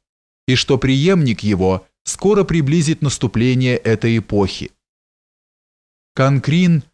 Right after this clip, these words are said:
двадцать один год управлял русскими финансами и вынес на своих могучих плечах бремя нескольких тяжких войн,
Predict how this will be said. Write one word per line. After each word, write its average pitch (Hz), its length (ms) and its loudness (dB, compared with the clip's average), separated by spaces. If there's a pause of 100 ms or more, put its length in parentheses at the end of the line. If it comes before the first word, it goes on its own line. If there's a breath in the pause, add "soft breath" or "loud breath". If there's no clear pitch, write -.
(180)
двадцать 131 600 -2
один 139 320 0
год 139 260 0
управлял 113 500 0
русскими 120 460 -2
финансами 117 760 -2 (760)
и 143 120 2
вынес 165 420 2
на 143 120 -2
своих 127 420 -2
могучих 123 560 -2
плечах 127 680 -2 (260)
бремя 135 420 0
нескольких 123 680 -2
тяжких 113 520 -2
войн, 165 480 0